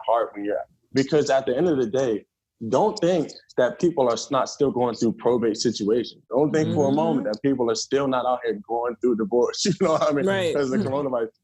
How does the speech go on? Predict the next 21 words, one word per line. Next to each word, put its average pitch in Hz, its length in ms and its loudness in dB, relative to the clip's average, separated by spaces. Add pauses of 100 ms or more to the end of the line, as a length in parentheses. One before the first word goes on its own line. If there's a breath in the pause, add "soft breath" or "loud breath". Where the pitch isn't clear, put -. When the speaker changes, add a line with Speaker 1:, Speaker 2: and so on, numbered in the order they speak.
(140)
Speaker 1:
Don't 160 240 0
think 175 220 -2
for 147 180 2
a - 40 -4
minute 143 260 0
that 120 200 0
people 127 220 2
are, 110 220 0
are 113 120 2
not 127 300 0
really, 120 360 0 (340)
that 120 120 2 (220)
already 131 720 2
weren't 143 260 0 (300)
gonna 131 220 0
have 127 180 0
to 123 80 0
go 127 140 2
through 120 180 0
foreclosure 123 560 0
anyway. 127 420 0